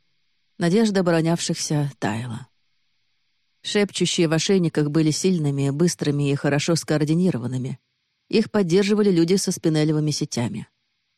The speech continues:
Эти подготовленные к бою шепчущими и работающие как единый механизм отряды были очень хорошо защищены артефактами и очень эффективны.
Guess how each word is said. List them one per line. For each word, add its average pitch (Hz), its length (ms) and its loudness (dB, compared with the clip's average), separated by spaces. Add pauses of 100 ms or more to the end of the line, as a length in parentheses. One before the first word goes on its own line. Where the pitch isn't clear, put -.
(260)
Эти 170 360 0
подготовленные 156 800 0
к 147 80 -8
бою 165 320 2
шепчущими 143 760 -2
и 139 60 2
работающие 160 680 2
как 160 220 -2
единый 170 320 2
механизм 156 500 0
отряды 156 520 0 (440)
были 190 220 2
очень 208 300 2
хорошо 185 360 0
защищены 180 500 0
артефактами 147 840 -2
и 143 260 -2
очень 160 300 0
эффективны. 127 640 -4